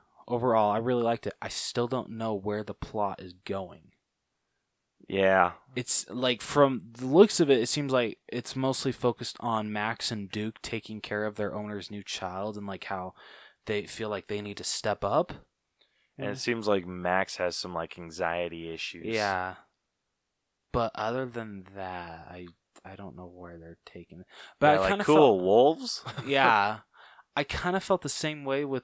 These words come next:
Speaker 1: the first Secret Life of Pets. They didn't really give away a lot in the trailers. Um, and I ended up really enjoying that movie. Um,
Speaker 2: It was all right.
Speaker 1: okay, it was all,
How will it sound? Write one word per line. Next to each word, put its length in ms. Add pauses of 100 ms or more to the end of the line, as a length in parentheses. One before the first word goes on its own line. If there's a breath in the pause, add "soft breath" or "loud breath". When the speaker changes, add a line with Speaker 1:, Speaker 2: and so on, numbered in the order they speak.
Speaker 1:
the 380
first 400
Secret 280
Life 200
of 100
Pets. 240
They 80
didn't 200
really 180
give 260
away 240
a 80
lot 360 (100)
in 80
the 80
trailers. 600 (520 loud breath)
Um, 140
and 80
I 140
ended 340
up 240
really 220
enjoying 460
that 140
movie. 380 (760)
Um, 280
Speaker 2:
It 60
was 140
all 140
right. 300
Speaker 1:
okay, 200
it 40
was 100
all, 160